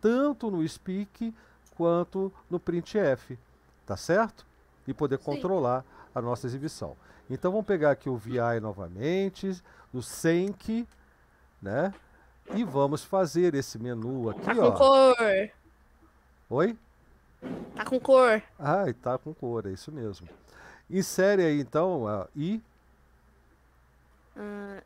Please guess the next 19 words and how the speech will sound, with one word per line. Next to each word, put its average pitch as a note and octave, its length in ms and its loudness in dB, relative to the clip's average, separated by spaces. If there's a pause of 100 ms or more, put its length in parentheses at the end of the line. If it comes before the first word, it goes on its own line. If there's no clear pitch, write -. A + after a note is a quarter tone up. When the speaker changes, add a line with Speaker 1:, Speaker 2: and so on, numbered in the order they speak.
(140)
Speaker 2:
I. A3+ 300 -16 (460)
Speaker 1:
E A#2+ 180 -4
insere D3+ 400 -2
Speaker 2:
Inseri. D#3 80 0
Speaker 1:
agora C#3+ 360 4
o, B2 560 -4
o A2+ 60 -10
cifrão C3+ 480 -4
na D#3 100 -4
frente B2+ 440 -8
dessa G2+ 280 -8
linha. F#3+ 380 -4 (2500)
E C#3 80 0
lá F#3 260 4
no C4 120 -2
final E3+ 520 0
do C#3 100 -4
menu B2+ 320 -4
Creator, C#3 680 -2